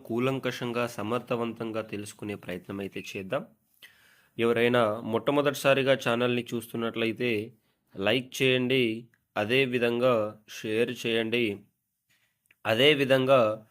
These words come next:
ప్రతి ఒక్కరు కూడా కామెంట్ చేయండి, అదేవిధంగా ప్రతి ఒక్కరు సబ్స్క్రైబ్ చేసుకోండి. సబ్స్క్రైబ్ చేసుకొని బెల్ ఐకాన్ ఆన్లో పెట్టండి. తద్వారా గవర్నమెంట్ నుంచి వచ్చే ముఖ్యమైన సమాచారం ప్రతిదీ కూడా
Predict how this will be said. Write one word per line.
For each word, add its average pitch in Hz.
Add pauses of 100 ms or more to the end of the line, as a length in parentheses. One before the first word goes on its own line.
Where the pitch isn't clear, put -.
(480)
ప్రతి 120
ఒక్కరు 147
కూడా 135
కామెంట్ 117
చేయండి, 120 (640)
అదేవిధంగా 135
ప్రతి 117
ఒక్కరు 120
సబ్స్క్రైబ్ 117
చేసుకోండి. 117 (680)
సబ్స్క్రైబ్ 143
చేసుకొని 143 (500)
బెల్ 113
ఐకాన్ 135
ఆన్లో 117
పెట్టండి. 113 (640)
తద్వారా 139 (480)
గవర్నమెంట్ 151
నుంచి 139
వచ్చే 127
ముఖ్యమైన 127
సమాచారం 117
ప్రతిదీ 131
కూడా 139